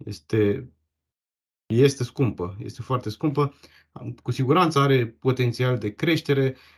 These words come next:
însă nu cu, nu la prețul acesta. În opinia mea, este un moment excelent de vânzare. Asta nu înseamnă că,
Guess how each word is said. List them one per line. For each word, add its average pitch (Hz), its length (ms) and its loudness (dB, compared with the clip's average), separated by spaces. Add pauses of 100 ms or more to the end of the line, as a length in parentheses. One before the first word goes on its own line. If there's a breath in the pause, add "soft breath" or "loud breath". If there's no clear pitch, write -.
(120 loud breath)
însă 127 380 2
nu 151 340 4
cu, 139 180 -6 (340)
nu 143 140 2
la 131 140 2
prețul 135 320 -2
acesta. 135 480 -2 (320)
În 131 200 0
opinia 131 360 2
mea, 139 400 0 (100)
este 120 460 -2
un 120 460 4 (580 soft breath)
moment 139 800 4
excelent 135 560 4
de 131 60 4
vânzare. 123 380 2
Asta 101 160 -4
nu 113 60 0
înseamnă 107 380 -2
că, 104 440 -6